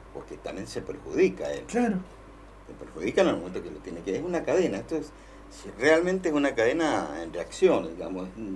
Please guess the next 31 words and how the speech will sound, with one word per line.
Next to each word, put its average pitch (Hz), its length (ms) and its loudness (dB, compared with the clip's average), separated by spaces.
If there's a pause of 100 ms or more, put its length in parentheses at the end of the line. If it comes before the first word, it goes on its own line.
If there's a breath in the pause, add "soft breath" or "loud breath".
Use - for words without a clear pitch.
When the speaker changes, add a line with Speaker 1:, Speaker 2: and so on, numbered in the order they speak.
(540 loud breath)
Speaker 1:
es, 92 80 -8
es, 92 60 -10 (220)
es - 60 -12
muy 156 240 6
interesante 139 640 2
por 151 220 -4
el 82 180 -12
sentido 113 480 2
de - 140 4
que 92 240 -4 (560 loud breath)
todos 160 300 8
controlamos. 104 840 0 (1000 loud breath)
Speaker 2:
Porque 190 260 4
nosotros 247 420 4
Speaker 1:
Y 226 40 -4
nadie, 220 180 4
Speaker 2:
planteamos 135 360 6
Speaker 1:
y 101 40 -2
nadie 120 260 4
se - 140 -2
enoja, 160 380 4 (120)
no 78 220 -4
hay, 117 380 2 (640)
Speaker 2:
Claro. 320 240 -2
Speaker 1:
es 113 160 0
lo 135 140 0
lógico, 165 480 -2
si 67 240 -12 (320)
voy 87 140 0
a 110 100 2
comprar 107 540 0